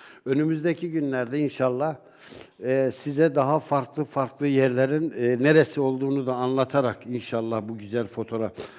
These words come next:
Şu anda radyodan bizi dinleyenler, e, Radyo V'den, inanın o kadar güzel bir fotoğraf var ki böyle doyasıya bakmak istersiniz.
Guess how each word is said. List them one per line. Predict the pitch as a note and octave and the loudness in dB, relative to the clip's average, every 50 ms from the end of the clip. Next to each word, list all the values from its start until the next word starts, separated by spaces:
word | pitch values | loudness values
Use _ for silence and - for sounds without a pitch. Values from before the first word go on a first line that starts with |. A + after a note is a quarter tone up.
| - - - | -20 -20 -12
Şu | - - D3 | -6 -2 0
anda | D3 D3 D3 D3 C#3+ C#3+ | 0 2 2 2 4 4
radyodan | D3 D3 C3+ D3 D3+ C3+ D3+ D3 D3 C#3 | 4 4 2 0 0 2 2 2 0 0
bizi | C#3+ C3+ C3+ C#3+ C#3 C#3 - C#3 B2+ | -2 -4 -4 -4 -4 -6 -8 -8 -6
dinleyenler, | C3+ B2+ C3+ C3 C3 B2+ B2+ B2 B2+ C#3 C#3+ C3+ | -4 -2 0 0 2 0 0 0 0 0 0 -2
e, | - - - A2 - - C3 B2 | -4 -8 -14 -14 -12 -10 -6 -2
Radyo | A#2+ A#2+ B2 A#2 A#2 B2 B2+ A#2+ A#2 | 0 0 0 0 0 -2 -2 0 0
V'den, | B2 A#2+ A#2+ A2+ B2+ C3+ C3+ A2 B2 | 0 0 0 0 -2 -4 -4 -4 -4
inanın | C#3 C3+ D3 C#3+ C3+ C3 C3 | -2 0 0 0 0 -2 -2
o | A#2+ B2 B2+ | -4 -6 -6
kadar | - - C3+ C3+ D#3 E3 | -6 -4 -2 -2 -2 -2
güzel | D3 B2+ B2+ A#2+ C3 C3 A#2+ A#2+ | -2 -4 -6 -4 -4 -4 -4 -4
bir | C3+ C3 A2+ | -6 -8 -8
fotoğraf | - - B2 - - B2+ B2+ B2+ A#2+ - - C#3+ | -8 -10 -10 -6 -4 -4 -2 -2 -4 -4 -4 -2
var | D3 C3 A2 - | -2 -2 -4 -6
ki | - A#2+ A2+ B2 | -8 -8 -4 -4
böyle | D3 C#3+ C3 B2 B2 B2 B2 B2 - - - - - - - - _ - | -2 -2 -2 -2 -4 -4 -6 -8 -14 -20 -20 -20 -20 -20 -20 -18 _ -2
doyasıya | C3 C3+ D3+ E3 D#3+ D#3 - - C3+ C#3+ C#3 B2 | 0 2 4 2 2 0 -2 -2 -2 -2 -2 -2
bakmak | B2+ A#2+ - - A#2 A#2 A2+ - | -2 -4 -4 -6 -10 -10 -10 -12
istersiniz. | - - - G2 F2 E2 - - - D2+ D2 D2 - - - _ | -16 -16 -12 -12 -12 -12 -14 -18 -20 -20 -20 -20 -20 -20 -20 _